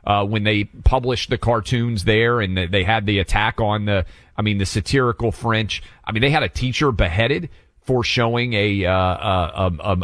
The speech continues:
a Muslim, uh, representation, I think, of Muhammad. So this, to me, is just, should be a bright line rule.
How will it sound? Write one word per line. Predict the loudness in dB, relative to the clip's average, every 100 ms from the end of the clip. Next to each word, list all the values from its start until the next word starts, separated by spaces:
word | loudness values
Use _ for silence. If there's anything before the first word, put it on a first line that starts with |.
| -2
a |
Muslim, | 0 2 0 0 0 0 -2
uh, | 0 2 2 0
representation, | -2 0 2 0 0 2 2 0 0
I | 0
think, | 0 0
of | 0 2
Muhammad. | 0 2 0 0 -4 -8 -20 _
So | 0 2 2 -2 -12 _ _ _ _ _
this, | -4 -2 -2 -4
to | -4 -2
me, | 0 0 0 -2 -4
is | -2 -2
just, | 2 0
should | 0 -4 -2 0
be | 0
a |
bright | 2 0 0
line | -2 -2
rule. | -4 -8 -10